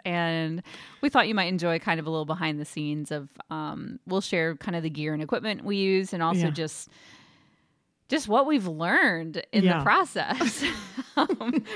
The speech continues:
Speaker 1: which has been a lot more than just the technical stuff. But
Speaker 2: Man.
Speaker 1: we have not learned yet how to keep track of what number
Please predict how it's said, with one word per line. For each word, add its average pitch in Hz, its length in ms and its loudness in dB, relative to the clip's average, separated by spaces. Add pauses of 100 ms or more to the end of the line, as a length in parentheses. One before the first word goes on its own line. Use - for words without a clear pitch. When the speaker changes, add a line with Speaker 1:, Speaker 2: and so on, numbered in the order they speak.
(120)
Speaker 1:
which 233 160 -2
has 247 120 -2
been 233 140 2
a 226 60 4
lot 233 220 10
more 240 180 2
than 214 160 -2
just 196 200 -6
the 180 100 -8
technical 226 500 -6
stuff. 160 400 -10 (460)
But 202 260 8
Speaker 2:
Man. 147 320 -4 (580)
Speaker 1:
we 247 240 0
have 254 200 4
not 226 400 4
learned 202 260 2
yet 180 260 4
how 190 180 0
to 175 100 0
keep - 240 -8
track 180 320 2
of 165 100 -8
what 170 220 -2
number 170 340 -4